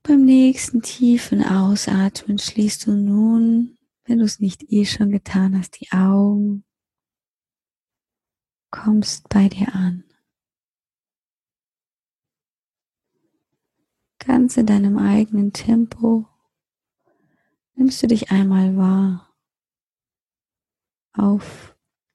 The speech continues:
deiner Sitzunterlage, in dem Raum, in dem du dich gerade befindest. Nimm wahr,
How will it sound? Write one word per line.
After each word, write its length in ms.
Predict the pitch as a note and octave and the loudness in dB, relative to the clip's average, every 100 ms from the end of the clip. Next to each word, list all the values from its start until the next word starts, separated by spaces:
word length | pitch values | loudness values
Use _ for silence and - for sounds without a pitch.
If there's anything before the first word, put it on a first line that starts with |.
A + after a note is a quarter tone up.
| - | -6
deiner 300 | A3 G3+ G3+ | 0 0 2
Sitzunterlage, 1300 | C4 C4 - A#3 A3 G#3 G3 G3 G3 G3+ G#3 G3+ - _ _ _ _ _ _ _ _ _ _ _ _ _ _ _ _ _ _ _ _ | 0 -2 -6 -4 -2 2 2 2 2 -2 -4 -6 -6 _ _ _ _ _ _ _ _ _ _ _ _ _ _ _ _ _ _ _ _
in 200 | G#3 G#3+ | 0 2
dem 220 | G#3 G#3 G#3 | 2 2 0
Raum, 440 | G3+ G3+ A#3+ B3+ | 0 0 2 2
in 80 | A3+ | 2
dem 220 | A3 G#3+ | 0 0
du 100 | G#3+ | -2
dich 220 | G#3+ G#3 | -4 -8
gerade 480 | - G#3 G3+ G3 G#3 | -8 -6 -2 -2 -2
befindest. 840 | G3+ - - G#3 G#3 - - - _ _ _ _ _ _ _ _ _ _ _ _ _ _ _ _ _ _ _ _ _ _ _ _ _ _ _ _ | -4 -6 -6 -6 -6 -10 -20 -20 _ _ _ _ _ _ _ _ _ _ _ _ _ _ _ _ _ _ _ _ _ _ _ _ _ _ _ _
Nimm 400 | G#3 G3+ A3 G#3+ | -4 0 2 2
wahr, 640 | G3+ F#3+ G3+ G#3+ A3 G#3+ | 2 2 2 0 -2 -6